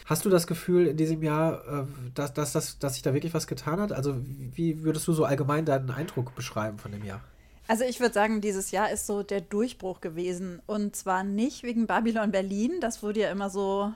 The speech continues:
Speaker 2: die Hoffnung, dass das der Durchbruch sei, sondern ich sehe den Durchbruch eher so, dass halt ganz viele verschiedene Player plötzlich deutsche Serien produziert haben. Ähm, auch Player, die ich vorher überhaupt nicht so auf dem Schirm hatte. Und das finde ich so spannend an diesem Jahr. Und da sind so unterschiedliche Sachen bei rausgekommen.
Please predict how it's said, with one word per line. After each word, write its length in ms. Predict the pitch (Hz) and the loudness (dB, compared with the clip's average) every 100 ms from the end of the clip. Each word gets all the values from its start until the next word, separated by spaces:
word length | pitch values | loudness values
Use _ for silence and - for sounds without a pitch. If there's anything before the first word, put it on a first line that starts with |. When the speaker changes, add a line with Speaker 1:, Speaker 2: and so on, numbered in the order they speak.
| - | -8
Speaker 2:
die 320 | 175 180 196 185 | -18 -12 -10 -6
Hoffnung, 360 | 214 - 202 | -6 -4 -6
dass 140 | 180 185 | -6 -8
das 120 | - | -10
der 100 | 170 | -8
Durchbruch 400 | 180 220 - 220 | -6 -6 -6 -6
sei, 280 | 175 196 226 | -2 0 0
sondern 320 | 196 196 185 | -2 -4 -6
ich 160 | 185 | -8
sehe 220 | - 208 220 | -2 0 0
den 160 | 196 | -2
Durchbruch 380 | 196 233 - 185 | -4 -6 -8 -10
eher 240 | - 196 | -4 -2
so, 220 | 196 202 208 | -2 -4 -4
dass 260 | 190 - | -6 -6
halt 240 | 180 175 - | -6 -8 -6
ganz 280 | 196 254 311 | -4 -2 -4
viele 300 | - 262 294 | -6 -6 -6
verschiedene 460 | 240 226 240 220 214 | -6 -4 -2 0 -2
Player 400 | 262 370 240 180 | -4 0 0 0
plötzlich 420 | 196 180 185 185 | -4 -6 -8 -8
deutsche 280 | 175 175 180 | -8 -8 -8
Serien 280 | 175 180 180 | -6 -6 -8
produziert 560 | 180 175 - 190 - | -8 -10 -8 -8 -6
haben. 340 | 180 175 180 185 - - - - | -4 -4 -4 -10 -18 -20 -20 -8
Ähm, 460 | 208 214 202 202 190 131 - | 0 0 0 -2 -6 -8 -4
auch 220 | 226 - | -4 -2
Player, 300 | 240 262 208 | 0 2 2
die 80 | - | -2
ich 140 | - | -8
vorher 260 | - 226 196 | -4 -2 0
überhaupt 260 | 208 202 | -2 -4
nicht 160 | 202 - | -6 -6
so 140 | 190 | -8
auf 100 | 175 | -6
dem 100 | 196 | -8
Schirm 280 | - 254 247 | -6 -4 -2
hatte. 320 | 220 185 170 | -4 -6 -6
Und 260 | 196 190 - - - - | -8 -10 -12 -20 -20 -4
das 240 | - 320 - | -2 -2 -2
finde 180 | 339 196 | -2 -2
ich 80 | |
so 100 | - | -6
spannend 400 | 170 - 160 160 | -10 -8 -8 -8
an 80 | 165 | -10
diesem 240 | 175 170 170 | -10 -10 -6
Jahr. 220 | 170 170 | -4 -4
Und 80 | 175 | -6
da 80 | |
sind 160 | 190 202 | -6 -4
so 120 | 240 | -4
unterschiedliche 640 | 220 254 262 - 214 202 185 | -2 -2 -4 -6 -8 -8 -6
Sachen 280 | 202 277 | -4 -4
bei 100 | 190 | -4
rausgekommen. 800 | 170 165 - 170 - 175 175 196 | -4 -6 -8 -12 -10 -10 -8 -12